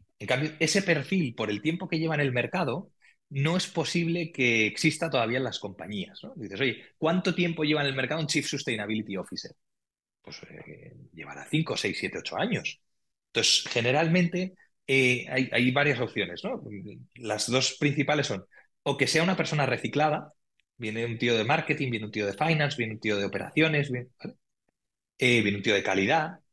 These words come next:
o, eh, que sí que sea una persona con ese perfil más de haber estudiado ambientales, donde se ha quedado un poco obsoleto la tecnologización o la digitalización del negocio para el conocimiento que él tiene,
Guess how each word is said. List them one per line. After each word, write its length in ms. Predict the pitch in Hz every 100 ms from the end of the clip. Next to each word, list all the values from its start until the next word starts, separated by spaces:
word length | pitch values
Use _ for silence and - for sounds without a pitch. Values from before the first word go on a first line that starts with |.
| _ _ -
o, 440 | 190 180 - - _ _ _ _ _ _ _ -
eh, 480 | 139 131 113 - -
que 100 | -
sí 140 | -
que 100 | 165
sea 140 | 165 175
una 300 | 165 151 - 143 123
persona 380 | 123 156 156
con 100 | 127
ese 160 | 123 143
perfil 580 | 123 117 - 143 110 -
más 240 | 117 127 -
de 80 |
haber 140 | 98 117
estudiado 360 | - 113 117
ambientales, 800 | 110 104 104 165 156 185 - - _ _ _ _ _ _ -
donde 580 | 143 160 143 139 135 -
se 200 | - 165
ha 120 | 160
quedado 640 | 170 165 175 156 123 110 -
un 180 | 147 160
poco 260 | 160 165
obsoleto 720 | 156 - 165 175 170 170 202 _ _
la 300 | 135 135 127
tecnologización 1200 | 139 127 127 123 120 - 123 120 113 - 165 165
o 60 | 123
la 140 | 113
digitalización 800 | 113 110 113 113 110 120 143 151
del 200 | 156 143
negocio 600 | 131 147 190 - 190 262 _ _ _ _ -
para 200 | 131 127
el 80 | 117
conocimiento 580 | 120 117 110 110 113
que 80 | 101
él 120 | 85
tiene, 260 | - 71